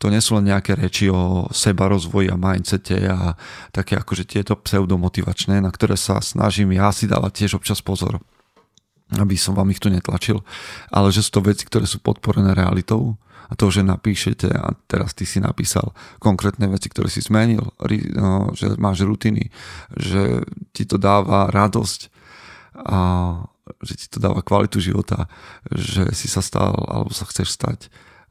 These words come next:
lepším otcom, manželom, synom, bratom, zamestnancom. Mm. No, a teraz vám pustím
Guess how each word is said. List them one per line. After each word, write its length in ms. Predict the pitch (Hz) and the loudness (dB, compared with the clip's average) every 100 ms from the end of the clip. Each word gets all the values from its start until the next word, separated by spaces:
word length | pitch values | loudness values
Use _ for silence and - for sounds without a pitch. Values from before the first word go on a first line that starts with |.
| - | -8
lepším 340 | - 95 98 92 | -2 -2 0 0
otcom, 260 | 98 - 98 | 0 2 2
manželom, 440 | 92 95 92 95 87 | 4 2 2 0 0
synom, 240 | 104 95 | 0 2
bratom, 400 | 95 98 - 92 | 2 -2 -2 -2
zamestnancom. 680 | 104 92 - - - - 101 101 _ _ _ _ | 0 -2 -4 -4 -4 -6 -8 -12 _ _ _ _
Mm. 380 | 92 90 95 127 _ _ _ _ - - - - - | -4 -2 -4 -10 _ _ _ _ -20 -16 -16 -16 -4
No, 240 | 101 101 _ - - - | -2 -2 _ -20 -18 -8
a 20 | |
teraz 300 | - 135 151 | 0 2 4
vám 160 | 117 92 | 2 0
pustím 480 | 117 - 110 95 | -6 0 2 2